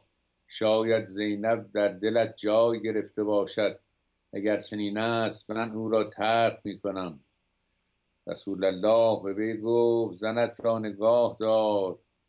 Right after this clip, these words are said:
گفتن این جمله: "سبحان مقلب القلوب"، نشانه واضحی بر این مسئله است که تا اون لحظه محمد میلی به وی نداشته و از آن لحظه به بعد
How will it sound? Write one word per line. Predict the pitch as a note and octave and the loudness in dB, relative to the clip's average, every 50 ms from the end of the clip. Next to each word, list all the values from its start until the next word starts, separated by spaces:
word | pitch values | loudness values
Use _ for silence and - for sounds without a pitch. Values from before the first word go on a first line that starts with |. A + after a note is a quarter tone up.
| _ _ _ _ _ _ _ _ _ | _ _ _ _ _ _ _ _ _
گفتن | - F#2+ F2+ - _ - A2 A2+ A#2+ | -10 -10 -10 -10 _ -6 -4 -4 -4
این | A2+ A2+ A#2 A#2+ A#2+ A2+ | -4 -4 -4 -6 -6 -6
جمله: | A2 - A#2+ A#2 A2 G#2+ G#2 G2 G#2+ A2 A#2 A#2+ A#2+ A#2 A#2 A2+ A2 G#2+ - | -6 -4 -4 -4 -2 -4 -4 -2 0 2 4 4 4 4 2 2 0 -2 -4
"سبحان | - - - A2 G#2 G#2 - _ - F#2 G2 A#2 C3 C3 B2 A#2+ A#2 A2 A2 G#2+ | -6 -6 -4 -2 -2 -2 -6 _ -8 -4 0 0 2 2 2 2 0 0 -2 -2
مقلب | G#2+ G#2+ G#2 G2 F#2+ A2 B2 C#3+ C#3 B2 A#2 A2+ A2 G#2 | -2 -4 -4 -2 0 0 0 0 0 -2 -2 -2 -2 0
القلوب"، | G#2+ G#2+ G2 G2 F2+ G#2 G#2 G2+ G#2+ B2 C3+ C3 B2 A#2 G#2 G#2 G2+ G#2 | 0 0 -2 -2 -2 -2 -2 0 0 0 2 2 0 -2 -4 -4 -6 -10
نشانه | F#2+ - - G#2 G#2 G#2 G2+ G2+ A2+ A#2+ B2 A#2 | -10 -8 -4 -2 -2 -2 -2 -2 -2 -4 -4 -2
واضحی | G#2 G#2 G#2 G2+ G2+ G2 G2 G#2+ G#2+ A2+ B2+ B2+ | 0 2 4 4 2 2 -2 -4 -4 -4 -4 -6
بر | A#2 A#2 G#2 A#2+ | -4 -2 -2 -2
این | A2+ A#2 A#2 A2 | -2 -2 -4 -2
مسئله | G#2 G2 - - G#2+ G2+ G2+ G#2+ | -4 -4 -4 -6 -8 -4 -2 0
است | A#2 B2 B2+ B2 A#2+ G2 - - | 0 2 2 2 0 0 -2 -6
که | G2+ | -8
تا | F#2+ - G#2 G2 | -2 0 0 2
اون | F#2+ G#2+ A2+ A#2+ | 2 0 -2 -2
لحظه | A#2+ A#2 A2+ G#2+ F#2+ F2+ A2 A#2 A#2 B2 B2+ C3+ - _ _ _ _ _ _ _ _ _ _ _ _ _ _ _ _ _ _ _ _ _ _ _ _ - | 0 2 2 2 2 -2 -2 -2 0 0 0 -4 -8 _ _ _ _ _ _ _ _ _ _ _ _ _ _ _ _ _ _ _ _ _ _ _ _ -8
محمد | G2 F#2+ G2 G2+ G2+ G2+ A2 A#2+ B2 A#2 A2 | -6 -4 -4 -4 -4 -2 -2 -2 -2 -2 -2
میلی | A2+ A#2 A#2+ B2+ A#2+ B2+ B2+ | -2 -2 -2 -2 -2 -2 -2
به | A2+ A2+ A2+ | 0 0 0
وی | A2+ A#2+ B2 A#2+ | 0 0 -2 0
نداشته | A#2 A#2+ B2 B2+ C3+ C3 A#2+ A#2 - - A2+ A2 G#2+ G#2 | 0 -2 0 0 2 2 0 0 -2 -4 -4 -2 0 -2
و | G2+ F#2+ G2+ | -2 0 0
از | G2 G2 G2+ G#2 G2+ F#2 G#2 | 0 2 2 0 -2 -2 -2
آن | B2 C3+ | -4 -2
لحظه | C#3 C3 B2+ A#2+ A2 F#2+ F2+ G2+ G#2+ A2+ A#2 A#2 | 0 0 2 2 2 0 -2 -2 -2 0 0 0
به | A#2 G#2+ G2+ | -2 -4 -2
بعد | - A2 A2+ A#2+ C3 C#3 C#3+ C#3+ C#3+ - | 0 2 2 4 4 2 2 0 -2 -4